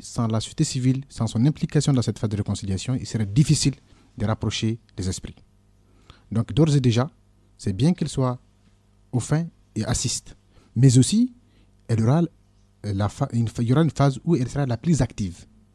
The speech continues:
C'est elle qui pourra, euh, parler, euh, aux, aux, aux populations.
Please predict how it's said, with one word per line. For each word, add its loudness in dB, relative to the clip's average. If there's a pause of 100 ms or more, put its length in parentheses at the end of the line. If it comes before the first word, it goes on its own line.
(540)
C'est -6
elle 0
qui -8
pourra, -4 (240)
euh, -8 (280)
parler, -4 (460)
euh, -10 (440)
aux, -
aux, -8
aux -14
populations. -4